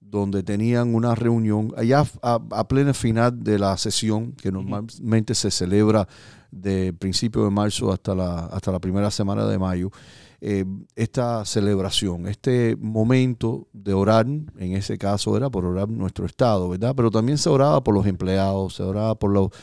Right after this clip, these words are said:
Speaker 1: los oficiales, eh, y, y yo pensaba, siempre se me quedó esa inquietud que por qué no lo hacíamos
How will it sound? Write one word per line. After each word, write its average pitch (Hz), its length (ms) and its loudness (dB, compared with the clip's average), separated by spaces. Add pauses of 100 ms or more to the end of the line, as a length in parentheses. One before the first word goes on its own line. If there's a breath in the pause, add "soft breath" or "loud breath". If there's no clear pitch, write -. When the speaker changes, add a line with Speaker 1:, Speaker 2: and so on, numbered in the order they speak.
(120 loud breath)
Speaker 1:
los 107 160 6
oficiales, 101 760 0 (420 loud breath)
eh, 90 320 0 (220)
y, 101 460 -2
y 101 60 0
yo 127 180 8
pensaba, 127 760 2 (280)
siempre 143 400 2
se 131 140 -6
me 110 120 2
quedó 104 360 4
esa 120 180 -2
inquietud 110 380 0
que 123 120 0
por 95 140 -6
qué 107 100 0
no 117 100 0
lo 117 100 0
hacíamos 117 440 0